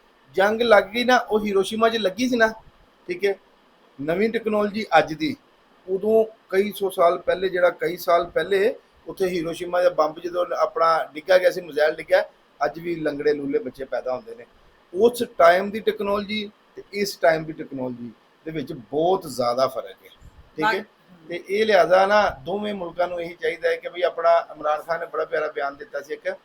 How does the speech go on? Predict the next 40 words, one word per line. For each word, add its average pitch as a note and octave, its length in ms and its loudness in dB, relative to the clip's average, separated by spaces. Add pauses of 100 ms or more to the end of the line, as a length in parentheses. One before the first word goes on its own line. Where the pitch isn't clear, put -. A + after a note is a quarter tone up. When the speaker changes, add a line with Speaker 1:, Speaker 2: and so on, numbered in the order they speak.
(400)
Speaker 1:
ਠੀਕ D3+ 160 -8
ਹੈ? E3+ 60 0
ਇਮਰਾਨ D#3+ 600 -4
ਖਾਨ E3+ 160 -2
ਨੇ E3+ 80 -6
ਕਿਹਾ E3 180 -2
ਸੀਗਾ E3+ 260 -2
ਕਿ E3+ 140 -14
ਜਦੋਂ, E3 440 -4
ਅਹ, C#3+ 260 -8
ਪੁਲਵਾਮਾ D3 460 -4
ਵਾਲਾ E3+ 160 6
ਹੋਇਆ C#3+ 220 -2
ਸੀ D#3+ 120 -8
ਨਾ F#3 80 -6
ਮਸਲਾ, C#3 460 -4 (320)
ਠੀਕ D3 160 -8
ਹੈ, D3+ 60 -2 (260)
ਉਦੋਂ E3+ 180 -6
ਵੀ F#3 120 2
ਅਸੀਂ F3 180 -6
ਉਹਨੂੰ E3+ 140 -8
ਕਿਹਾ D#3+ 180 -2
ਸੀਗਾ D#3+ 220 -4
ਕਿ D#3+ 100 -10
ਭਾਈ D#3+ 260 -4
ਅਸੀਂ D#3+ 160 -14
ਖੁੱਲ੍ਹੀ D#3+ 240 -10
ਆਪਣਾ D#3+ 280 -2
ਮਤਲਬ D#3 240 -8
ਕਿ D#3+ 60 -14
ਤੁਸੀਂ D3+ 260 -8
ਆ D3+ 100 2
ਕੇ D3 120 -12
ਜਿਵੇਂ D3 220 -14
ਮਰਜ਼ੀ D3+ 280 -12
ਇਨਵੈਸਟੀਗੇਸ਼ਨ C#3+ 720 -14
ਕਰ C3 180 -4
ਸਕਦੇ F#3+ 360 -2
ਹੋ, F3+ 40 -4